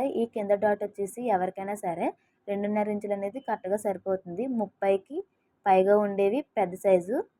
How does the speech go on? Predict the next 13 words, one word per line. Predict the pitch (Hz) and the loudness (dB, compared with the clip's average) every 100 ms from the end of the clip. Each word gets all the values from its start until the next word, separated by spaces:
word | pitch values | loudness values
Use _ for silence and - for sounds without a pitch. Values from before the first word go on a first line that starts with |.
| - | -16
ముప్పై | 220 - 226 233 | -16 -4 -2 0
తక్కువలో | 226 208 202 202 208 | -4 -2 2 6 6
ఉండేవి | 208 196 202 | 4 0 0
చిన్న | 277 262 202 | 0 -2 -2
సైజు | 196 185 | -2 -2
బ్లౌజులు. | 185 180 175 208 311 | -2 -2 -2 -6 -6
కాబట్టి | 226 196 185 190 | -4 0 -2 -2
ఇక్కడ | 202 202 | -4 -4
రెండున్నర | 214 196 196 196 | -4 -4 -4 -4
ఇంచులు | 202 190 196 | -4 -4 -4
అనేది | 190 202 | -2 -2
కరెక్ట్‌గా | 208 190 185 | -2 -2 -4
సరిపోతుంది. | 196 185 - 175 - 160 | -4 -6 -8 -12 -12 -6